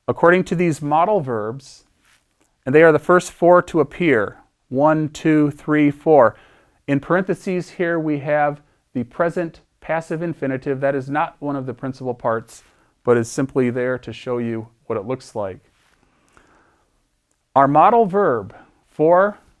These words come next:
the first conjugation is the verb parro. I prepare. Please repeat.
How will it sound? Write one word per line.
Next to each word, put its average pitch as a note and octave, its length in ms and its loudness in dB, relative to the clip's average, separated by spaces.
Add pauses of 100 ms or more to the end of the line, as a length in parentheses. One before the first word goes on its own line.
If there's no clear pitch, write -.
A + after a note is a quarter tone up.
(320)
the C3+ 220 -2
first F#3 400 -4
conjugation E3+ 840 -6 (1300)
is D#3 200 2
the F3 100 4
verb F3 420 4 (200)
parro. D3 920 2 (1300)
I E3 260 4
prepare. C#3+ 840 0 (100)
Please D#3+ 300 -2
repeat. C#3+ 500 -6